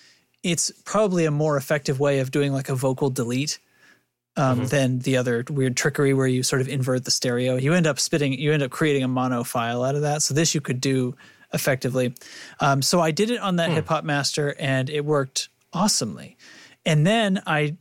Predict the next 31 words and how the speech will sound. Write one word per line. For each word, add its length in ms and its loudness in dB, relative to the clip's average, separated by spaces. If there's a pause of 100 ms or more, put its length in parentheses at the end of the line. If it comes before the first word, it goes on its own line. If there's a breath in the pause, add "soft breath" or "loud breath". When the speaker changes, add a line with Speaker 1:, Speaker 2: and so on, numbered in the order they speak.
Speaker 1:
I 100 0
had, 400 0
um, 220 2
this 180 0
sort 300 2
of 200 0 (380 loud breath)
mixing 420 2
slash 340 2
mastering 540 0
thing, 460 2 (480 loud breath)
um, 540 2 (680)
from 220 4
a 40 4
local 280 0
band 280 0
here. 160 2
They 120 2
had 160 2
a 40 0
live 380 0
recording, 640 -2 (480 loud breath)
and, 640 2 (440 soft breath)
um, 520 0
it 180 0
had, 540 0
it, 220 -2 (100)
they 120 2
had 220 2
a, 120 0
an 120 -2
audience 680 0